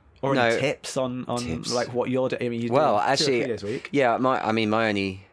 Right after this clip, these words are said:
Speaker 2: on, the tips on that would just to be enjoy cooking.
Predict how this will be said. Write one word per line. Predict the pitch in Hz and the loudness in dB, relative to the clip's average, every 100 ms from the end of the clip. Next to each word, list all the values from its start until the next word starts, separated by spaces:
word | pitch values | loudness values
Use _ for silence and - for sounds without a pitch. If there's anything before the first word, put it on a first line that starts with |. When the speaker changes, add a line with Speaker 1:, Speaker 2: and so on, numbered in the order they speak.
| _ _ _ _ _ | _ _ _ _ _
Speaker 2:
on, | 98 92 85 _ _ _ _ _ _ | -6 -6 -6 _ _ _ _ _ _
the | 73 | -14
tips | 87 - - | -8 -10 -6
on | 95 | -4
that | 95 101 | 0 0
would | 80 82 | -2 -4
just | 95 - _ - - - | -4 -6 _ -20 -12 -8
to | 85 | -2
be | 101 101 | 0 0
enjoy | 95 107 117 | 0 -2 -2
cooking. | - 139 208 | -4 -4 -4